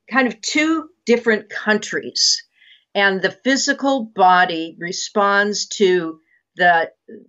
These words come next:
the primary gender frequency that the body is exhibiting: uh, male body, female body.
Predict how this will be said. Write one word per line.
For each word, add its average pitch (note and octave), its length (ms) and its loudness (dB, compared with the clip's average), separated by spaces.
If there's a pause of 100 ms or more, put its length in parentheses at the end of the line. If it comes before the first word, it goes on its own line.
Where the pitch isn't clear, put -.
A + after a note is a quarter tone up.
(100)
the F#3 100 -8
primary A3 760 0
gender A3 580 0
frequency C#4+ 880 -2 (420)
that G3 420 4 (600)
the G3+ 160 0
body F#3+ 460 2
is F3+ 140 -4
exhibiting: C#3+ 600 -6 (300)
uh, - 220 -16
male G#3 400 2
body, F#3 540 0 (360)
female E3 400 -2
body. - 520 -8